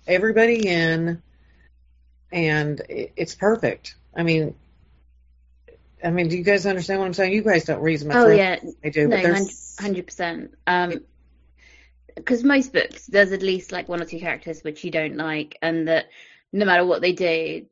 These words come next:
Speaker 2: they're just not likable characters. Whereas even the ones who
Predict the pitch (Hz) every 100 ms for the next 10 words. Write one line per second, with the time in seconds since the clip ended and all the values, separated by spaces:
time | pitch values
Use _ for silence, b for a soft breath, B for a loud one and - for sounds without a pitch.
0 | - 175 - 196 180 170 160 160 160 165
1 | 170 - 165 180 170 175 - _ - 269
2 | 277 285 254 220 180 170 - - 175 175
3 | 175